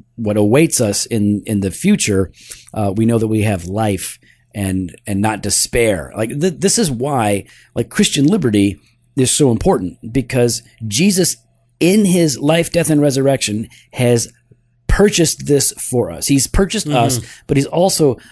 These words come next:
Speaker 1: acquired for us all of this liberty that we can delight in.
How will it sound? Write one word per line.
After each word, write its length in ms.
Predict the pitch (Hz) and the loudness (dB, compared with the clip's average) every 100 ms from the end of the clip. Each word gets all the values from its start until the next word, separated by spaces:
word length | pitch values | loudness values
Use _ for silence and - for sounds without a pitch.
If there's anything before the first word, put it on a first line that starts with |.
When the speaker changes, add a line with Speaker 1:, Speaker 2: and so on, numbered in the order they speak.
| _ - | _ -10
Speaker 1:
acquired 560 | 123 - 180 196 180 | -8 0 2 2 0
for 200 | - 113 | 0 -2
us 160 | 104 - _ | -2 -4 _
all 280 | 156 196 196 | 2 4 2
of 80 | |
this 140 | 175 - | 0 0
liberty 460 | 123 110 104 104 - _ _ | 0 2 0 -2 -6 _ _
that 220 | 101 120 113 | -2 0 2
we 120 | 120 | 0
can 180 | 120 107 | 0 0
delight 280 | 107 110 92 | 2 2 0
in. 260 | 58 50 | -6 -20